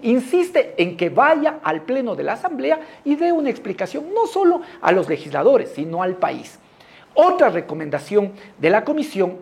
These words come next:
es que los funcionarios que debieron entregar información lo hagan, que cumplan con sus atribuciones constitucionales y legales y entreguen esa información. Esas son,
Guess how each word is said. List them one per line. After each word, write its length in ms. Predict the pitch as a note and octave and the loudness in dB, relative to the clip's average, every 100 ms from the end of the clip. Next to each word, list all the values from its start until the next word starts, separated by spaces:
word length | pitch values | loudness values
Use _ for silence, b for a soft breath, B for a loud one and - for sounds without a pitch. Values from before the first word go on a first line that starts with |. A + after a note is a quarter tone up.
| - | -4
es 120 | B3 | 0
que 140 | C#4 | 2
los 300 | B3 D#4+ D#4+ | 4 4 2
funcionarios 1120 | - D#4 D4+ - B3+ G#3+ G3+ A#3+ G3+ C#3 C3+ | -2 0 0 0 0 2 2 2 0 -4 -10
que 120 | - D#3+ | -4 -2
debieron 640 | F3+ F3+ A3+ D#4 D#4+ A3+ | 0 -2 -2 0 0 -2
entregar 400 | E3 D3+ D#3 F#3+ | -4 -2 0 0
información 640 | A3 A3 G#3+ A3+ D#4 D4+ B - | -2 -4 -4 -4 -4 -6 B 2
lo 160 | E4+ | 6
hagan, 400 | F4 E4+ A#3+ - b b b | 6 4 0 -10 b b b
que 200 | A#3+ A#3 | 0 4
cumplan 500 | D#4 E4 A#3 F3 D#3 B B | 6 4 4 -2 -6 B B
con 160 | - C#4 | -2 -2
sus 160 | D4+ | 2
atribuciones 520 | C#4 A3+ G#3+ - B3 B3 | 2 0 -4 -4 -4 -4
constitucionales 800 | A3 G3 - F3+ F#3+ G#3 A3 F3 | -6 -8 -10 -8 -2 0 0 -2
y 60 | |
legales 500 | D#3 C#3+ E3 C#3+ - - | -4 0 2 0 -6 -10
y 240 | - B3+ B3 | 0 2 2
entreguen 600 | A3+ - C#4 E4 C4 F3+ | 0 0 2 4 4 0
esa 160 | - | -4
información. 540 | C#3 B2 A#2+ - - - _ _ _ _ _ _ _ _ | -8 -8 -10 -10 -16 -20 _ _ _ _ _ _ _ _
Esas 320 | - B3+ D#4 - | -2 2 2 4
son, 240 | D4 B3+ | 4 4